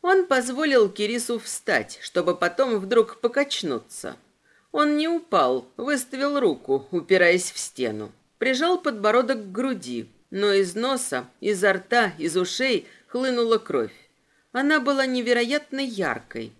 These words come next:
алой, будто не настоящей. «Убить его я всегда смогу. У тебя есть полчаса».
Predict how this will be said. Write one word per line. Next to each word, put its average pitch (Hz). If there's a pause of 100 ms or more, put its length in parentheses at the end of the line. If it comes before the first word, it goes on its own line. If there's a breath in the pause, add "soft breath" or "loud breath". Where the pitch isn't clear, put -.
(160)
алой, 156 (200 loud breath)
будто 269
не 247
настоящей. 240 (760)
«Убить 165
его 117 (160)
я 160
всегда 135
смогу. 117 (320)
У 143
тебя 147
есть 147
полчаса». 151